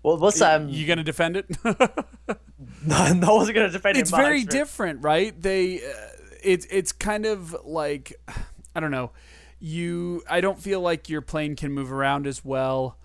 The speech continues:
Speaker 2: Um, you start off in the cockpit mode. Um, I don't know. It's, i-, i-, it's not as good with the locking on. I don't know. There was just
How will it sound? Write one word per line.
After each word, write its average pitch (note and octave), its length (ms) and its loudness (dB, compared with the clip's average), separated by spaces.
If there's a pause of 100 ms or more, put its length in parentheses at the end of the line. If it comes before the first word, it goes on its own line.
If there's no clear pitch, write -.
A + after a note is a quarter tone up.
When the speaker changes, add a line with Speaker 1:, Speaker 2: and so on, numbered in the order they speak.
(280)
Speaker 2:
Um, A#2 760 -4 (1080)
you C3+ 220 -6
start E3 240 2
off C#3 100 2
in C3+ 80 -6
the C3 80 -6
cockpit D3+ 640 0
mode. C3 600 -4 (480)
Um, A#2 1000 -10 (1120)
I D3+ 320 -8
don't B2 160 -8
know. A#2+ 380 -8
It's, D3 520 -8
i-, D3 40 -6
i-, D#3 380 -8
it's E3 240 -8
not E3+ 180 0
as D3 120 -6
good D3+ 240 -4
with C#3+ 240 -6
the C3+ 80 -2
locking C3 500 -2
on. C#3 540 -2
I D3 80 -2
don't C#3+ 100 -2
know. C#3 120 -6
There D3+ 160 -4
was D3+ 140 -4
just D#3 240 -10